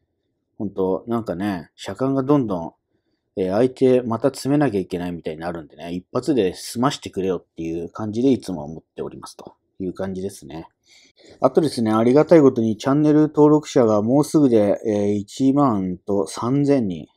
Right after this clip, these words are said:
えー、なるという形に今近づいてきてまして、今、一万二千九百九十八という現状ですね。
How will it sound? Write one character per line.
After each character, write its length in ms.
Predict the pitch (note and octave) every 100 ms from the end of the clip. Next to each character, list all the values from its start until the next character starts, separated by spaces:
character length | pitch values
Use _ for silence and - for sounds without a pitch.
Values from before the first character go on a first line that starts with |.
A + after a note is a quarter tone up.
| -
え 260 | F#2 F2
ー、 60 | F2+
な 120 | F#2
る 100 | F2
と 140 | - D#2
い 80 |
う 40 | E2
形 360 | F2 - E2+
に 240 | F#2+ F#2 -
今 260 | - A2+ G2+
近 220 | - -
づ 120 | C#3
い 80 | C#3+
て 120 | C#3
き 100 | G2
て 100 | -
ま 120 | F2 E2+
し 60 |
て、 120 | - G2
今、 340 | C3 A#2+ E2+ _ _ _ _
一 180 | - E3+
万 160 | E3
二 100 | A#2+
千 280 | G#2+ A#2+ G#2
九 140 | G2+ D#3
百 120 | C3
九 140 | B2+
十 140 | A2+ G2+
八 300 | G2 - -
と 120 | G#2
い 200 | F2+ F2+
う 180 | E2+ F#2
現 220 | G#2+ B2
状 180 | C3 B2+
で 100 | A#2+
す 180 | - -
ね。 180 | D#2+